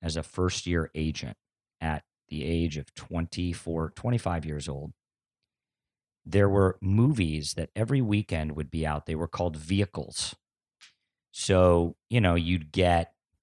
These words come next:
uh, Matt Dillon and Flamingo Kid. You'd get Reese Witherspoon and Legally Blonde. You'd get Tom Cruise and Risky Business. You'd get, you know, these are just examples. So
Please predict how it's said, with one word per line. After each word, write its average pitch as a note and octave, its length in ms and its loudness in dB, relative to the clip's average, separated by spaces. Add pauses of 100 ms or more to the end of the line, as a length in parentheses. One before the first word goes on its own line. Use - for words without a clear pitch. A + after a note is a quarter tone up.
(1040)
uh, D#2+ 220 -6
Matt G2 360 0
Dillon F#2+ 300 4
and E2+ 140 2
Flamingo E2+ 560 0
Kid. D2 480 -8
You'd D#2+ 320 -6
get E2 300 -4
Reese G2 300 0
Witherspoon F2 520 0
and D#2 160 -4
Legally E2+ 360 -4
Blonde. D2+ 560 -6
You'd D2+ 340 -12
get D#2+ 400 -2 (640)
Tom A#2 340 4
Cruise G#2 400 2
and F2 160 0
Risky F#2+ 320 2
Business. D2+ 680 -2
You'd D#2+ 260 -2
get, E2 300 -2
you D3 120 0
know, F2+ 140 2
these G#2+ 240 0
are A2 80 4
just G2 280 -2
examples. D#2+ 720 -6
So G2 400 4